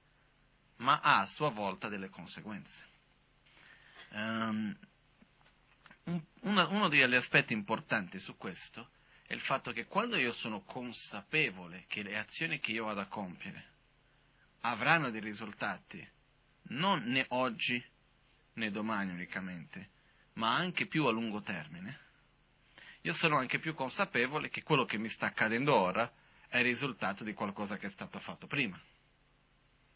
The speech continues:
Purtroppo spesso viviamo con una visione abbastanza breve, no? In Brasile, non so se si dice in Italia anche riusciamo a vedere come un palmo dal naso, no?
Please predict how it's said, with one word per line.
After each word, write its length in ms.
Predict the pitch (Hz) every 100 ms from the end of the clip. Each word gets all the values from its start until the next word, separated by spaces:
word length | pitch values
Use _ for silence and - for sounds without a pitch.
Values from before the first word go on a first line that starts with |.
| _ _ _ - -
Purtroppo 540 | 190 196 180 117 180
spesso 720 | - - 139 104 - 139 151 - - - -
viviamo 460 | 156 147 139 143 151
con 240 | - 139
una 160 | 139 131
visione 340 | 127 113 127
abbastanza 680 | 113 113 - 117 113 - 110 - - - _ -
breve, 560 | 92 117 98 - - - _ _ _ _ - _ _ -
no? 240 | 92 117 _ _ _ _ _ _ _ -
In 100 | 92
Brasile, 260 | 104 104
non 100 | 113
so 100 | 110
se 140 | 143 117
si 140 | 113
dice 260 | 104 104 -
in 60 |
Italia 360 | 104 101 104 104
anche 200 | 104 101
riusciamo 300 | 98 - 107
a 40 |
vedere 380 | 104 101 101 107
come 200 | - 104
un 160 | 101 101
palmo 340 | 113 113 104
dal 140 | 95 92
naso, 360 | 107 101 - 87
no? 180 | 104